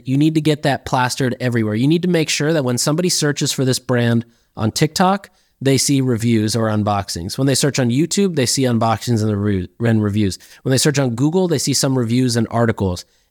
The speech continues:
And when they go to Instagram, you should have a good feed of U G C. You gotta have highlights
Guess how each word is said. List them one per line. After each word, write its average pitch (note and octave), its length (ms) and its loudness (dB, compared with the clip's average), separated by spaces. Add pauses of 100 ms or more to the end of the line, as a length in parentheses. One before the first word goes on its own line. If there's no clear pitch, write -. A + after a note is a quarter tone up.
And C3 120 0
when C3 100 2
they B2+ 100 2
go B2+ 120 0
to B2 80 0
Instagram, C#3+ 720 0
you C#3 160 0
should C#3 200 0
have B2 360 0
a B2 80 -2
good B2+ 360 -2
feed B2 360 0
of G#2+ 200 -4
U A#2+ 160 0
G C3+ 100 0
C. B2+ 320 0
You - 380 -8
gotta B2+ 160 2
have A2 100 0
highlights C#3 720 0